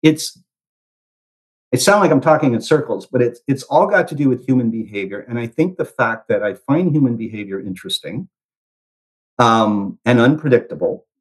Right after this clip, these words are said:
um, that, um, when we get into things like sources and informants and that, yeah, I, I actually really enjoy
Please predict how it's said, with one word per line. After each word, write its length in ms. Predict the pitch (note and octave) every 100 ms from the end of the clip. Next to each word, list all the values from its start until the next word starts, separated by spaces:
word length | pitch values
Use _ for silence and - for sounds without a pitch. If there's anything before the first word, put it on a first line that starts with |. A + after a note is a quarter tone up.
| _ _ _ _ -
um, 640 | G2+ G#2 G2 G2 F2+ F#2 _ _ _ _ _ _
that, 400 | B2+ A#2 A2+ - -
um, 600 | A#2 A2+ A2 A2 G#2 - _ _ _ _ _ _ -
when 320 | C3 C3 B2+
we 120 | B2+
get 240 | G#2+ C#3
into 240 | D3+ D#3 C3+
things 340 | - C#3 C3
like 360 | A2 A#2+ A#2+ A#2+
sources 580 | - - B2 A#2+ A#2+ G#2
and 80 | A2
informants 640 | F#2+ - A2+ G#2+ G#2+ -
and 140 | G#2 G2
that, 240 | F#2+ - _ _ _ _ _ _ _
yeah, 320 | - C4 - -
I, 260 | A#2 A#2 A#2
I 140 | B2
actually 420 | C3 C3+ - C#3
really 300 | B2 B2+ A#2+
enjoy 560 | A2+ F#2+ G#2 G2 F#2